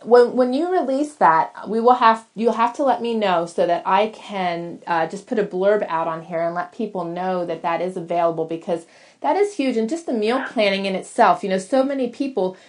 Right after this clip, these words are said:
you know, even I get stumped sometimes, or I get a week where I'm really, really burdened with work, and it gets really tricky to, you know,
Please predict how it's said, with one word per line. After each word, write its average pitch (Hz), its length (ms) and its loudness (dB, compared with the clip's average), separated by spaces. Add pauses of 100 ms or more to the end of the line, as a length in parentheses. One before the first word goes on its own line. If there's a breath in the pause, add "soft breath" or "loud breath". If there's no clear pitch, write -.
(180 soft breath)
you 220 80 -6
know, 233 140 0
even 320 300 -2 (260)
I 214 580 4 (180)
get - 300 2
stumped 190 380 0
sometimes, 185 540 -4
or 190 80 2
I 185 200 2
get 190 160 0
a 185 60 2
week 196 260 -6
where 170 140 2
I'm 175 380 -6
really, 226 300 2
really 180 560 0
burdened 196 460 -2
with 165 180 -10
work, 175 420 0
and 170 320 -4
it 185 200 -6
gets 190 400 -4
really 202 360 0
tricky 233 460 -6
to, 175 560 -2 (460 soft breath)
you 202 100 0
know, 165 520 0